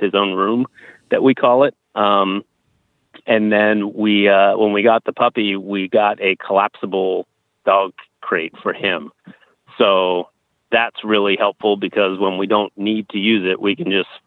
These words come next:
fold it up and it, it stows out of the way. So, um, you know, a lot of people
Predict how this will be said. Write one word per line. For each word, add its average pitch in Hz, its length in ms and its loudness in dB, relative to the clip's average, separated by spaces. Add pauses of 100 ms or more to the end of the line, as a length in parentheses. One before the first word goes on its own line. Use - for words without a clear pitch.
fold 95 220 2
it 92 100 -2
up 92 220 2
and 90 100 -4
it, 87 160 -6 (120)
it 98 240 -6
stows 92 300 -2
out 90 160 0
of 80 60 -8
the 82 100 -6
way. 90 340 0 (140)
So, 95 320 2 (560)
um, 92 540 0 (220)
you 117 80 -2
know, 117 140 2
a - 20 4
lot 120 160 2
of 120 80 -10
people 120 320 0